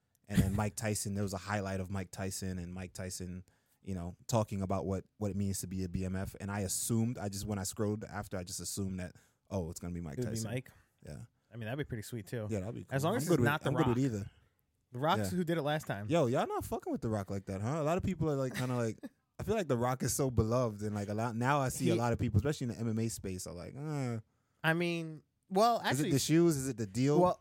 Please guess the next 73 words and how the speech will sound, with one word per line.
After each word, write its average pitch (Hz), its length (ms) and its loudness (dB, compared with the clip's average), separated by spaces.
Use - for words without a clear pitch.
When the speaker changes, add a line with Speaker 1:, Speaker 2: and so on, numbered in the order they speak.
Speaker 1:
The 170 60 2
f-, - 20 2
Speaker 2:
okay. 151 380 0
Speaker 1:
the 110 80 -10
fighter's 131 300 4
not 131 60 4
Speaker 2:
Let's 127 100 0
Speaker 1:
getting 127 160 2
Speaker 2:
be - 20 6
Speaker 1:
paid? 110 60 6
Speaker 2:
honest. 139 320 2
Speaker 1:
Is 123 60 -4
Speaker 2:
The 113 60 0
Speaker 1:
that 120 120 0
Speaker 2:
shoes - 100 4
Speaker 1:
what - 40 4
it - 60 2
Speaker 2:
are - 40 4
Speaker 1:
is? 160 40 4
Speaker 2:
ass. 151 360 2
I've 131 140 -4
heard 139 360 -2
Speaker 1:
Yeah. 311 200 -6
Speaker 2:
from 143 180 0
multiple 156 320 2
sources, 143 440 -2
inside 127 400 -2
sources, 104 480 -6
Speaker 1:
<laughs> - 800 -10
Speaker 2:
that 123 160 -2
the - 80 0
shoes 147 260 0
are 143 40 2
not 135 220 -2
good. 139 180 0
I'm 120 140 -4
not 139 120 0
gonna 139 120 -2
name 135 180 0
any 127 100 -2
names. 113 440 -6
Speaker 1:
Damn, 101 300 -2
you 113 40 -4
put 123 160 4
me 117 100 6
on 117 60 6
the 113 120 4
spot. - 320 2
Speaker 2:
<laughs> - 20 -
No, 165 240 4
no, 208 160 2
I 185 140 6
don't 339 140 4
think 285 100 2
we've 208 100 2
ever 190 160 4
Speaker 1:
No, 175 100 4
Speaker 2:
talked 139 140 4
Speaker 1:
I 156 60 4
Speaker 2:
about - 40 6
Speaker 1:
don't, 135 160 6
Speaker 2:
the 165 40 -2
Speaker 1:
I 147 60 2
don't 131 80 4
Speaker 2:
shoes. 113 60 -2
Speaker 1:
think 110 120 -4
the 104 60 -4
shoes 104 200 -2
are 98 60 -2
great, 98 240 -6
Speaker 2:
They're 170 200 4
Speaker 1:
but 180 40 4
Speaker 2:
not. 131 200 -2